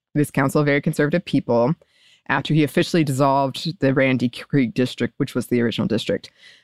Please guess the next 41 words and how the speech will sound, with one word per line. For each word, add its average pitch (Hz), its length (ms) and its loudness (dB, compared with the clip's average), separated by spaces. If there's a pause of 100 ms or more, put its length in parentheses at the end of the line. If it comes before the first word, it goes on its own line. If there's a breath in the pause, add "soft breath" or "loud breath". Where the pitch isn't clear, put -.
However, 139 380 2
yeah, 131 400 2
Disney 127 460 -2
had 135 180 -2
found 113 240 -2
a 104 60 -2
way 123 160 2
to - 100 -4
effectively 240 540 2
make 185 180 2
them 147 120 -4
powerless. 147 720 0 (680)
It's 233 160 2
still 320 220 0
going 320 240 4
back 277 160 2
and 233 100 2
forth, - 280 0
though, - 220 0 (460)
because 170 240 2
DeSantis 170 540 0
ordered 160 400 2
an 151 180 0
investigation. 156 1120 0 (560)
Disney 156 320 2
filed 143 320 2
a 147 40 2
lawsuit 156 920 0
against 160 340 0
DeSantis 151 500 0
in 135 100 2
April - 260 -2
twenty 120 260 -2
twenty-three, 214 640 0
alleging 156 380 2
he 151 140 2
was 151 180 2
engaging 147 520 0
in 127 160 2
a, 135 80 0
quote, - 340 -2